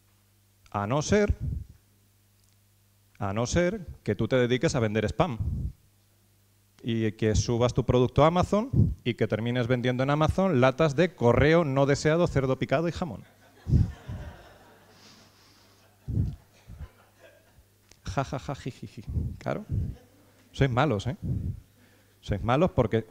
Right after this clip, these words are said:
coño, detrás de esto hay un pobrecito software de inteligencia artificial que hace lo mejor que puede para, joder, está, eh, su objetivo en la vida es traducir esto y os estáis riendo de él. Pues claro, es que no os ponéis en su lugar.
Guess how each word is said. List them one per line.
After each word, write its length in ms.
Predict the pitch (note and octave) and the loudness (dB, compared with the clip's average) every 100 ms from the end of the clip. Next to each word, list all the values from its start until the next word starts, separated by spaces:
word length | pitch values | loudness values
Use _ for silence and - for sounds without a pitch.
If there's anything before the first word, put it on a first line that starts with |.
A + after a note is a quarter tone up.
| - | -12
coño, 260 | - C#3+ C3 | -6 -4 -4
detrás 300 | G#2+ A2 A2+ | -4 -2 0
de 80 | C#3 | 0
esto 280 | - F#3 - | 0 -6 -4
hay 100 | A2+ | -8
un 120 | B2+ | -8
pobrecito 600 | - D#3 D3 D3 D3+ F#3 | -4 -2 -2 -2 -2 -4
software 380 | - B2+ D3 F3 | -2 -2 0 -2
de 60 | |
inteligencia 460 | B2 G#2+ G2+ A#2+ D3+ | -2 0 0 0 0
artificial 600 | D3+ D3+ C3+ F#3 G3 G#3 | -2 -2 0 0 0 -4
que 120 | - | -6
hace 240 | A#2 - F3 | -6 -4 -4
lo 120 | B2 | -4
mejor 340 | G#2+ - C3+ | -6 -2 -2
que 120 | - C#3 | 0 4
puede 400 | D#3+ F#3 F3+ - - - - _ _ _ _ - | 6 6 2 -4 -18 -20 -20 _ _ _ _ 2
para, 420 | A2+ D#3 G#3+ - - _ _ _ _ _ _ | 4 4 0 -10 -20 _ _ _ _ _ _
joder, 420 | - - G#2 G3 - - | -10 -6 -4 -6 -8 -8
está, 300 | - - - - | -6 -6 -10 -6
eh, 100 | C#3 | 4
su 180 | - | 4
objetivo 420 | - - B2+ C#3+ F3 | 4 0 2 4 6
en 80 | |
la 80 | D#3 | 8
vida 200 | D3 E3+ | 8 8
es 80 | A3 | 8
traducir 420 | A3 F3+ A#2 B2+ | 8 8 8 6
esto 340 | G3 - A#3+ A#2+ | 4 6 4 6
y 80 | |
os 60 | A2+ | 8
estáis 200 | - B2 | 8 8
riendo 320 | D3 D#3 C#3 | 6 6 6
de 140 | A2+ A#3+ | 6 4
él. 140 | D3+ | 0
Pues 160 | G3+ - | -8 -6
claro, 220 | B3+ - | -4 -2
es 100 | G#2 | -2
que 220 | - - - | -2 -4 -8
no 140 | G#2+ A#2+ | -2 0
os 60 | |
ponéis 280 | - E3 G3+ | 4 2 2
en 80 | A#3+ | 2
su 80 | E3+ | 2
lugar. 440 | G#2+ G#3 - | 4 2 0